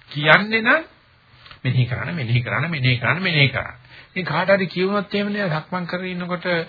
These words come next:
ඉබේම භාවනාව යනවා මෙනෙහි කරන්න ඕනේ නැහැ කියලා. "ඈ, එහෙම කරන්න එපා. මෙනෙහි කරනවා, මෙනෙහි කරනවා" කියලා. හැබැයි පණ්ඩිත ශාන්තික ගතියක් තියෙනවා. මේක මේ මනුස්සයාට වෙන එකක්ද කරන එකක්ද කියලා.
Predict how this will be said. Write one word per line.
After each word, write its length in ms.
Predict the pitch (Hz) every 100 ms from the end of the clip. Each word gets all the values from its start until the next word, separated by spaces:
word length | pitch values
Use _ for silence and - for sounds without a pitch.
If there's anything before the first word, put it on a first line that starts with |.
| - - -
ඉබේම 580 | 143 147 165 175 185 190
භාවනාව 560 | 156 131 156 175 180 180
යනවා 280 | 185 185 196
මෙනෙහි 280 | 170 160 175
කරන්න 280 | 180 180
ඕනේ 220 | 175 185 190
නැහැ 160 | 208
කියලා. 240 | 202 220 196 - -
"ඈ, 360 | 202 247 262 254
එහෙම 220 | 208 240
කරන්න 260 | 233 220 202
එපා. 200 | 180 - - _ _ - - _
මෙනෙහි 240 | - 185
කරනවා, 260 | 202 208 202 -
මෙනෙහි 260 | - 165 185
කරනවා" 300 | 180 180 185
කියලා. 280 | 156 254 302 - - -
හැබැයි 420 | 175 180 151 127
පණ්ඩිත 360 | - 120 185 254
ශාන්තික 420 | - 180 147 139
ගතියක් 380 | 123 127 139 127
තියෙනවා. 260 | - 202 196
මේක 220 | 165 190
මේ 180 | 151 165
මනුස්සයාට 380 | 185 170 190 151
වෙන 240 | 110 117 156
එකක්ද 420 | 180 175 202 233
කරන 280 | - 165 147
එකක්ද 300 | 117 95 87
කියලා. 320 | - 76 80